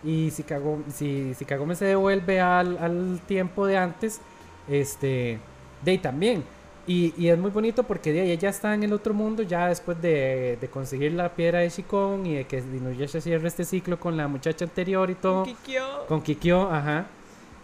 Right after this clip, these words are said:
Speaker 1: Este, di, em, eh, vamos a ver, la, la, la Kagome está en la, en el mundo normal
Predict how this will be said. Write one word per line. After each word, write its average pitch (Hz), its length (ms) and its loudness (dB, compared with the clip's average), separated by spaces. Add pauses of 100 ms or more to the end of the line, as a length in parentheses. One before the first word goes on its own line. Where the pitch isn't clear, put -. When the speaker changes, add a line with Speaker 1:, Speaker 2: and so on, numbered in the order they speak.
(120)
Speaker 1:
Este, 147 720 2 (1500)
di, 185 320 4 (840)
em, 147 680 2 (1400)
eh, - 100 -12 (260)
vamos 196 240 2
a 220 80 2
ver, 214 220 2 (100)
la, 170 200 4
la, 156 280 2
la 139 480 0
Kagome 180 380 4
está 214 300 2
en 175 360 -2
la, 143 160 0
en 143 160 -4
el 139 80 -4
mundo 175 240 0
normal 196 480 2